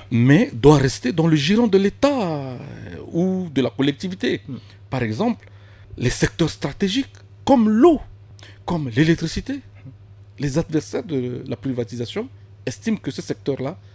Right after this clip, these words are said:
Speaker 1: doit rester dans le giron de l'État. Ils continuent aussi, ils disent que les secteurs où les infrastructures, où les, les infrastructures représentent, où les infrastructures représentent un investissement tel que celui-ci ne peuvent être réalisés que par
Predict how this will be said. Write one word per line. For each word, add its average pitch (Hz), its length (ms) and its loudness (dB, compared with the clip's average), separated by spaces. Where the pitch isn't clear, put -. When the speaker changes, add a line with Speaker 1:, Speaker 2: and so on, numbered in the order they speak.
Speaker 1:
doit 120 140 2
rester 117 400 -4
dans 123 100 2
le 120 100 0
giron 113 240 -2
de 104 100 -4
l'État. - 260 -12
Ils - 120 -6
continuent 135 420 0
aussi, 196 300 0
ils 139 60 -4
disent 262 360 2
que 127 280 -2
les 117 140 0
secteurs 208 600 2
où 185 60 4
les 123 240 2
infrastructures, 160 640 0
où 208 140 4
les, 135 260 6
les 117 260 0
infrastructures 156 800 0
représentent, 160 760 -2
où 170 80 2
les 143 160 6
infrastructures 151 400 2
représentent 156 420 -2
un 147 160 4
investissement 143 540 2
tel 160 240 -2
que 151 300 0
celui-ci 151 540 2
ne 151 80 2
peuvent 160 260 4
être 123 180 0
réalisés 135 420 2
que 127 220 2
par 120 280 -4